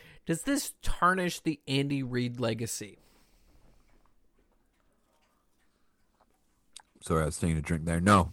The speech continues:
Speaker 2: not, not whatsoever. Because they're not done. M-,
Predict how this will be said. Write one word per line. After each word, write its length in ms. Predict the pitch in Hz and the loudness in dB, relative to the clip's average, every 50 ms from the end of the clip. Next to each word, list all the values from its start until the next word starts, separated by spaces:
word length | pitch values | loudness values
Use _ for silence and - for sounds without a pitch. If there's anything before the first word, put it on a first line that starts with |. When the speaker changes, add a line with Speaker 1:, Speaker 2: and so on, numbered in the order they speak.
| - - | -2 2
Speaker 2:
not, 300 | - 101 98 - - 82 | 4 4 4 4 0 2
not 240 | 98 107 101 98 | 4 6 6 8
whatsoever. 540 | 98 101 98 - - 90 85 87 85 87 87 - _ _ _ _ _ _ _ _ _ _ | 6 4 4 4 0 0 -2 -2 -2 -6 -12 -16 _ _ _ _ _ _ _ _ _ _
Because 360 | - 101 107 113 107 95 90 | -4 0 2 2 2 0 4
they're 140 | 90 135 139 | 6 6 8
not 180 | 139 139 131 127 | 8 8 8 8
done. 280 | 156 147 120 90 82 - _ _ _ _ _ _ _ _ _ _ _ _ _ - _ - - - - - - - - - - - - - | 8 6 6 4 2 -4 _ _ _ _ _ _ _ _ _ _ _ _ _ -20 _ -20 -20 -20 -20 -20 -20 -20 -20 -20 -20 -20 -14 -12
M-, 140 | 110 113 | -12 -12